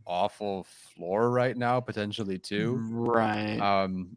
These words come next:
Speaker 1: he is going to start. First off, we're talking about role. Like, he is going to be the starter. Um, I, I think this year he ends up clocking in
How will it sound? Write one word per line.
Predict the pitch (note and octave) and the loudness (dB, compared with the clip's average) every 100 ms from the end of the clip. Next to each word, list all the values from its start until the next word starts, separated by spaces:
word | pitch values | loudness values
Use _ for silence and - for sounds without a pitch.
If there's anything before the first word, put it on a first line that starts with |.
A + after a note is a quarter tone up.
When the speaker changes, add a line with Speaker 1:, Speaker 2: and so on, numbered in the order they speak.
| _ | _
Speaker 1:
he | - G#2 | -6 -2
is | A#2+ | 0
going | A2+ G#2+ F#2 | 0 -2 -2
to | F#2 | -6
start. | - G#2 F2+ - | 2 4 4 0
First | G2 F2 | -4 -2
off, | E2+ - | -6 -6
we're | |
talking | F2 F2+ | -8 -8
about | F#2 F2 D#2 | -6 -6 -4
role. | F#2 E2 | -4 -4
Like, | - | -6
he | G2 | -6
is | F#2 | -4
going | G2+ G2 | -4 -2
to | F#2 | -4
be | F#2 | -6
the | F#2 | -6
starter. | - F#2+ F#2 F#2 F2+ - _ _ _ _ _ - | -2 0 0 -2 -4 -8 _ _ _ _ _ -8
Um, | F2 F2+ F#2 F2+ F2 D#2+ _ - - _ | 0 2 0 -2 -8 -10 _ -20 -20 _
I, | - - | -6 -4
I | G#2+ | 0
think | D3+ D3 G#2+ G#2 | 4 4 2 4
this | B2 B2 - | 4 4 2
year | B2 A#2 | 2 2
he | G#2+ F#2+ | 2 0
ends | G2+ G2+ G2 | 0 0 -2
up | F#2+ - | -4 -6
clocking | F2+ E2+ F#2 F2+ | -6 -6 -4 -6
in | F2+ E2+ E2+ | -6 -6 -10